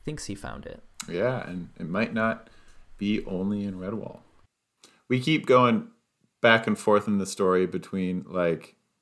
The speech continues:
Speaker 2: the good guys and the bad guys, and we got, um, Clooney thinking, like, okay, this, like, Martin the Warrior artifact is, like, central to them, and, like, realizing that this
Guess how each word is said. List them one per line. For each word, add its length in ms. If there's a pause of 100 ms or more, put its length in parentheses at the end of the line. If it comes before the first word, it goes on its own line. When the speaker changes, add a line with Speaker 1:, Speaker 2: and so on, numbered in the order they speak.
Speaker 2:
the 200
good 320
guys 420
and 140
the 60
bad 340
guys, 400
and 100
we 60
got, 420
um, 520 (880)
Clooney 960
thinking, 320
like, 240
okay, 320
this, 260
like, 300
Martin 300
the 40
Warrior 480
artifact 600
is, 180
like, 340
central 600
to 200
them, 320
and, 100
like, 220
realizing 500
that 140
this 220